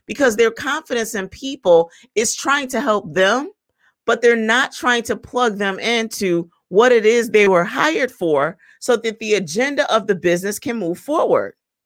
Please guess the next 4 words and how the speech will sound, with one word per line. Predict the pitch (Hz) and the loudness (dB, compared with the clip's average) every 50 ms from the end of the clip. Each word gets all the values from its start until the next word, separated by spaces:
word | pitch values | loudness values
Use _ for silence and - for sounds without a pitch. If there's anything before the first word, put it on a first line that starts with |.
| _ _ _ _ _ _ _ _ _ _ _ _ _ _ _ _ _ | _ _ _ _ _ _ _ _ _ _ _ _ _ _ _ _ _
Now, | - 285 285 285 277 262 - _ _ _ _ | -4 -2 -2 -2 -4 -8 -14 _ _ _ _
why | - 262 294 311 453 440 - | -4 0 0 2 2 2 2
is | 285 302 277 - | 0 -2 -2 -2
this, | - 277 277 262 262 - | -2 -2 -2 -2 -2 -6